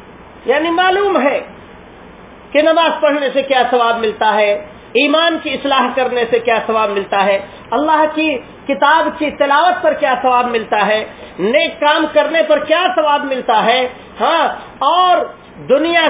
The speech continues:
سے بے رغبتی اور آخرت کی طرف دھیان لگانے اور آخرت کی تیاری کا کیا فائدہ ہے، کیا اجر و ثواب ہے، یہ معلوم ہے، لیکن معاملہ کیا ہے؟ پر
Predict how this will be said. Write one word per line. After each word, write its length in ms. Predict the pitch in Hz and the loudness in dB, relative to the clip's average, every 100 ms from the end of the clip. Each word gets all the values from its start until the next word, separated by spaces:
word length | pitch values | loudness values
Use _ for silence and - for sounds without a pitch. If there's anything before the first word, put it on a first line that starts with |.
| - | 2
سے 120 | 285 | 2
بے 220 | 233 269 | 4 2
رغبتی 540 | 262 202 254 254 339 320 - - - | 2 0 -2 0 0 -2 -6 -16 -6
اور 300 | 226 285 339 320 - | 0 2 2 0 0
آخرت 540 | 269 277 330 311 302 | -2 0 0 0 -2
کی 120 | 285 254 | -4 -2
طرف 160 | 285 294 190 | 0 0 -2
دھیان 300 | 190 240 320 339 | -2 0 2 0
لگانے 400 | 294 277 277 285 269 - - | 0 0 0 0 -2 -8 -6
اور 200 | 240 285 - 269 | -2 0 -2 -4
آخرت 480 | 285 - 403 - | -4 -4 -10 -8
کی 100 | 311 302 | -6 -2
تیاری 440 | 294 277 277 339 349 | -2 0 0 0 -2
کا 180 | 294 285 302 - - - | 0 2 0 -4 -16 -2
کیا 200 | 311 359 359 | 2 2 2
فائدہ 400 | 285 294 262 247 | 0 2 2 0
ہے، 180 | 240 262 254 - - | 0 0 -4 -12 -4
کیا 160 | 302 381 403 | 0 0 0
اجر 160 | 359 | 0
و 100 | 339 302 | 0 0
ثواب 380 | 285 262 254 214 | 0 0 2 2
ہے، 140 | 247 330 339 - - - 180 226 | 2 2 0 -6 -18 -14 -6 0
یہ 400 | 359 381 370 330 | 2 4 4 0
معلوم 600 | 254 277 339 453 453 294 | 0 0 2 2 2 2
ہے، 140 | 330 269 - - - - - - - 180 | 0 0 -4 -16 -20 -20 -20 -20 -6 0
لیکن 340 | 254 254 294 | 0 0 -2
معاملہ 500 | 233 226 233 254 320 320 | 0 0 0 0 2 0
کیا 240 | 294 233 196 | 0 -2 0
ہے؟ 220 | 202 247 294 302 - - - - | 0 0 0 0 -4 -18 -20 -6
پر 160 | 247 | 0